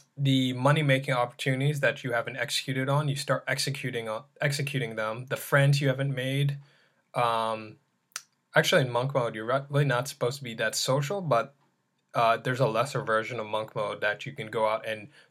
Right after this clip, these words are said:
just make friends and just be social. But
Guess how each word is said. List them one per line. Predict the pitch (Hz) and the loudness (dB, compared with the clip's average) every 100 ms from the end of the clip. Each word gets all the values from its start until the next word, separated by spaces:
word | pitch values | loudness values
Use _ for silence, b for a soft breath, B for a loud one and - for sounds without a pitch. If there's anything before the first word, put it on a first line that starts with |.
| _ | _
just | 147 139 | 4 4
make | 127 120 120 | 4 0 -2
friends | - - 120 113 110 104 | -10 -2 0 2 -2 -6
and | 107 104 | -8 -6
just | 110 - | -6 -6
be | 113 107 104 | -8 -8 -6
social. | - 120 113 - 104 104 113 | -2 0 -2 -4 -6 -8 0
But | 117 - | 2 2